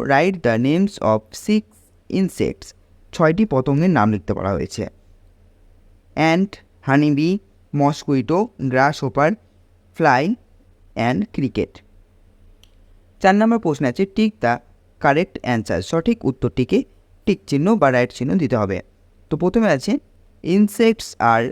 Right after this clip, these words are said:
সঠিক উত্তর হবে স্মল। বি এর উত্তর হবে, "All insects have six legs।" সি এর উত্তর হবে, "Most insects can fly।"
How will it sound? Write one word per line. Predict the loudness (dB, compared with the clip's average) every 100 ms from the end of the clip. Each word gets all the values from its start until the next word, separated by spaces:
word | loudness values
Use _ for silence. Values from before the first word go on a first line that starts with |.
| -4
সঠিক | -4 0
উত্তর | -2 0
হবে | 0 2 -2
স্মল। | -2 2 2 0 -6 _ _ _ _ -8
বি | -2 2
এর | 2
উত্তর | 2 -4 0 2
হবে, | 2 -2 -2 2
"All | 2 0 -2 -2
insects | -2 0 0 0 -6 -20 -10
have | -2 -2 -4 _ _ _ _ -2
six | 0 0 -4 _ -4 2
legs।" | 2 2 -6 -20 _ _ _ _ _ _ -4
সি | 2
এর | 4
উত্তর | 4 0 0
হবে, | -2 -6 -4 -2
"Most | 2 4 2 0 -12 -4 -2
insects | -2 -2 0 0 -2 -14 -20 _ _ _ -4
can | 0 0 -2 -6 _
fly।" | 0 2 0